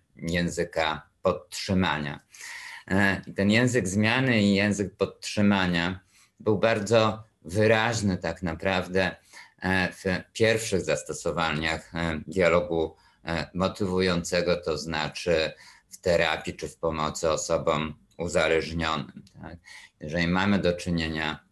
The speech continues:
z osobą uzależnioną, to ten język zmiana i język podtrzymania jest bardzo dobrze widoczny. Język zmiany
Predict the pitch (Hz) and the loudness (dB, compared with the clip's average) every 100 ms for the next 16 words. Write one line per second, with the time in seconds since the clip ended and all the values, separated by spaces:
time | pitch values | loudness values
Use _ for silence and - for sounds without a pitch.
0 | - 85 82 85 - 82 80 - - _ | -12 -8 -4 -2 -2 -4 -4 -12 -20 _
1 | 87 95 98 95 90 95 90 87 85 80 | -6 2 4 4 2 0 0 0 -2 -4
2 | 82 82 80 - 87 87 78 82 76 85 | -8 -8 -8 -8 -4 -2 -2 -6 -6 -2
3 | 82 82 80 80 73 73 78 - 76 - | -2 0 -2 -2 -4 -6 -8 -6 -8 -8
4 | - 80 78 78 73 71 78 73 85 76 | -10 -6 -4 -2 -4 -2 -4 -2 0 0
5 | - - _ - 90 73 76 85 80 - | -4 -20 _ -2 -2 0 2 2 2 -4
6 | _ - 82 78 82 73 - 71 73 76 | _ -14 -2 2 2 0 -6 -6 -6 -8
7 | 69 73 87 85 82 82 | -10 -4 -2 0 0 -4